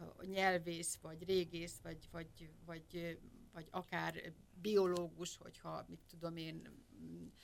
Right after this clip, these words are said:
ö, valaminek a megállapítására, a, arra a tudományágra volt szükség képviselőit, ö, akkor, ö, akkor azért, ö, ö, tudjuk,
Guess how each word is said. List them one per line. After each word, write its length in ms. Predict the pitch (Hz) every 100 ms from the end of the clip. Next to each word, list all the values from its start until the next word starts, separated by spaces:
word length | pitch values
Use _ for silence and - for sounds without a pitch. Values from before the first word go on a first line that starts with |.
| - - -
ö, 100 | 170 170
valaminek 640 | 180 180 175 170 165 160 -
a 100 | 170
megállapítására, 1200 | 190 180 165 170 175 165 165 165 - 170 175 175
a, 220 | 175 170
arra 300 | - 175 170 160
a 400 | 170 165 156 160 - - -
tudományágra 800 | 196 185 165 165 165 165 165 160
volt 200 | 165 165
szükség 640 | - 160 - 165 165 160
képviselőit, 1000 | - 190 202 208 220 220 226 233 285 - - - - - - - - -
ö, 300 | - 208 208 -
akkor, 600 | 196 202 - - 214 208
ö, 240 | 208 214 208 -
akkor 360 | 202 - 208
azért, 640 | 202 202 208 202 202 -
ö, 240 | 208 208 202 -
ö, 220 | 196 196 196 196 - - - -
tudjuk, 440 | - 226 185 185